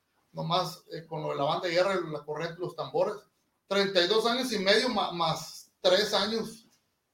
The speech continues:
de, de, de secundaria y, y ya en sexto de primaria andaba atrás de los de la sección catorce azucareros.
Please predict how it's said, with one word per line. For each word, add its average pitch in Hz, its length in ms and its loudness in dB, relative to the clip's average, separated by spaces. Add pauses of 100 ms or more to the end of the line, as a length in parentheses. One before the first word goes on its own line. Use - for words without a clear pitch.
(320)
de, 160 300 -4
de, 147 220 0
de 151 160 -2
secundaria 170 920 4 (140)
y, 156 60 -8
y 151 160 -8
ya 185 400 4
en 165 180 -6
sexto 185 360 -2
de - 60 -6
primaria 170 380 0
andaba 180 280 2
atrás 175 260 -2
de 185 60 -2
los 165 140 -4
de 147 60 -6
la 135 120 -8
sección 156 320 -14
catorce 165 360 -8
azucareros. 156 760 -8